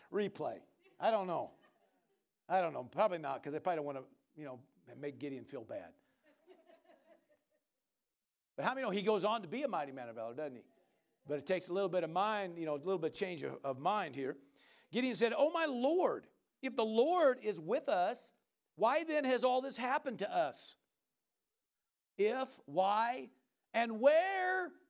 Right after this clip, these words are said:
are all his miracles, which our fathers told?" You know, I've literally heard these same kind of questions. If these are the questions you're asking,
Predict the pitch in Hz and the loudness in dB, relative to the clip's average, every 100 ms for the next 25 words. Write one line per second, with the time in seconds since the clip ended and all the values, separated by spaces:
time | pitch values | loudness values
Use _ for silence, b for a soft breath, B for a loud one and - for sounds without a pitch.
0 | _ _ - 254 294 330 302 208 254 320 | _ _ 0 4 6 4 2 -6 -4 0
1 | 349 311 240 185 123 - - - _ _ | 4 4 4 -4 -6 -12 -18 -20 _ _
2 | _ _ 240 262 262 240 - 269 285 302 | _ _ 0 2 4 4 2 2 4 2
3 | 285 - b _ - 294 302 254 302 294 | 0 -4 b _ 4 4 4 0 4 4
4 | 302 - 247 294 240 180 - 294 302 247 | 2 -2 0 4 4 2 2 4 6 4
5 | 165 214 - 240 247 208 214 202 - 214 | 0 -8 -4 -4 -4 -8 -8 -6 -4 -4
6 | - - - _ _ _ _ _ _ _ | -6 -16 -20 _ _ _ _ _ _ _
7 | _ _ _ _ _ _ _ _ _ _ | _ _ _ _ _ _ _ _ _ _
8 | _ _ _ _ _ _ _ _ _ _ | _ _ _ _ _ _ _ _ _ _
9 | _ 240 240 247 320 349 330 320 - 302 | _ 2 4 2 0 2 2 0 4 2
10 | 277 277 185 269 285 277 302 - 330 339 | 2 -4 -2 6 6 6 0 -4 -8 -8
11 | 320 | -8